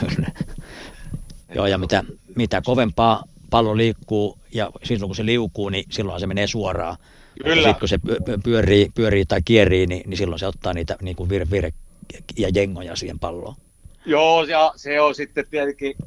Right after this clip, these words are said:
Speaker 2: onhan tuolla, se on hienoa, että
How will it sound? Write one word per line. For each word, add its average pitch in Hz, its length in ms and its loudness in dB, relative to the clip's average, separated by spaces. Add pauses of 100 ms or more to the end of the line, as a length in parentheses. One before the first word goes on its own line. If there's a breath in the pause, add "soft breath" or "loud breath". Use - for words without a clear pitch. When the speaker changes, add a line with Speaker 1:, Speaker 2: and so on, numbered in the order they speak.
(120)
Speaker 2:
onhan 127 340 -4
tuolla, 117 320 0 (540)
se - 60 -10
on 113 140 -2
hienoa, 117 460 6
että 104 280 -6